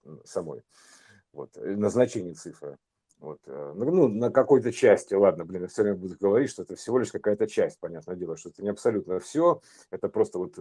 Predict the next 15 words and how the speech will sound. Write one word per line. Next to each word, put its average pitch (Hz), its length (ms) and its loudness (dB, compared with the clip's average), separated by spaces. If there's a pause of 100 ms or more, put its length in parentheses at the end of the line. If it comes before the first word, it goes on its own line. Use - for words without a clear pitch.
щас 104 240 -2
это 87 200 -10
какой-то 92 280 -10
срез 113 360 0
смотрим, 107 380 -2
вот, 78 140 -14
вот 87 200 -10
такой - 220 -2
подход, 117 440 0
и 104 40 -4
всё. 71 340 -12 (440)
И, 101 100 0
а 113 160 6
их 147 160 0
много, 76 420 -2